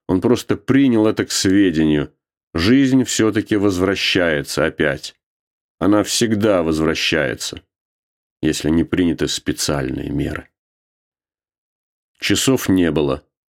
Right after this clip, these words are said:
ничего не происходило, ничего не изменялось. Но когда он пытался переменить позу, виконтовы когти впивались ему в ладони, становилось больно.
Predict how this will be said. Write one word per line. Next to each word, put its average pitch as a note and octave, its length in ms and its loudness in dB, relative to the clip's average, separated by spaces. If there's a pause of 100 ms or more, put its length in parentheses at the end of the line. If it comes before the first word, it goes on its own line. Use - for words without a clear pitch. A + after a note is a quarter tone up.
ничего G2+ 400 2
не A2 80 2
происходило, E2+ 760 0
ничего F2 500 0
не F#2+ 180 2
изменялось. D#2+ 720 -2 (500)
Но F2+ 340 2
когда G2 420 2
он G2 200 0
пытался F#2+ 580 0
переменить F2+ 600 0
позу, A2+ 460 2 (460)
виконтовы F#2+ 580 2
когти - 500 0
впивались G#2 720 0
ему F2+ 160 2
в D#2+ 60 -2
ладони, F2+ 420 2
становилось F2 560 0
больно. D2 600 -2